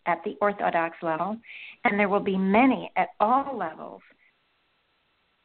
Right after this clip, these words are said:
who will be proud and happy to stand there and be the shepherd to lead the sheep even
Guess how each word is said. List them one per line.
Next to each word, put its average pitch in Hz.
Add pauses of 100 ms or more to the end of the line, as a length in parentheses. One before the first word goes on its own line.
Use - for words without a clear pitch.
(920)
who 254
will 220
be 202
proud 208
and 185 (120)
happy 277 (100)
to 190
stand 247
there 165
and 190
be 202
the 196 (140)
shepherd 185 (340)
to 226
lead 214
the 202 (160)
sheep 202 (460)
even 196